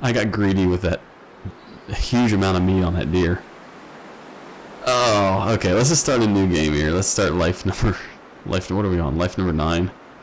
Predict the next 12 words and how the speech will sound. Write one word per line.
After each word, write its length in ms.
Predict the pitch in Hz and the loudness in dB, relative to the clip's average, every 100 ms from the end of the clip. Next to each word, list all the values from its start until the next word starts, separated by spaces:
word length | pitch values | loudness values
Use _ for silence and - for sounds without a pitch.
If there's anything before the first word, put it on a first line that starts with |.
| - - - - | -20 -20 -20 -12
Yeah, 160 | - | -6
we'll 100 | 78 | -4
just 160 | 80 - | -4 -4
go 60 | - | -4
ahead 60 | |
and 60 | - | -6
start 220 | - 69 | -4 -2
a 60 | 71 | -2
new 160 | 71 | -2
game 260 | 73 65 64 | -2 -2 -4
here. 240 | 62 73 - - - - - - | -2 -4 -6 -16 -20 -20 -14 -4
Ugh. 520 | 123 120 104 - | 0 2 2 -2